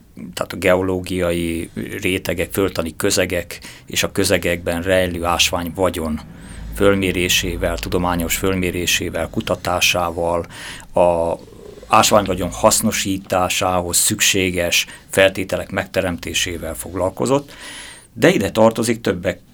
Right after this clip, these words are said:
között a felszín alatti vízkészleteknek a lehatárolása, a termálvízkészlet hasznosításával kapcsál-,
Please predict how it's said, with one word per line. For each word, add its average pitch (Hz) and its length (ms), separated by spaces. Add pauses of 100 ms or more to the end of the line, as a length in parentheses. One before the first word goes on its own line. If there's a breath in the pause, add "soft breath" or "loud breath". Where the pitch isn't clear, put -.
között 92 460
a 92 120
felszín 92 400
alatti 90 680
vízkészleteknek - 960
a 98 40
lehatárolása, 92 1000
a 87 140
termálvízkészlet 87 1120
hasznosításával 85 1000
kapcsál-, 85 460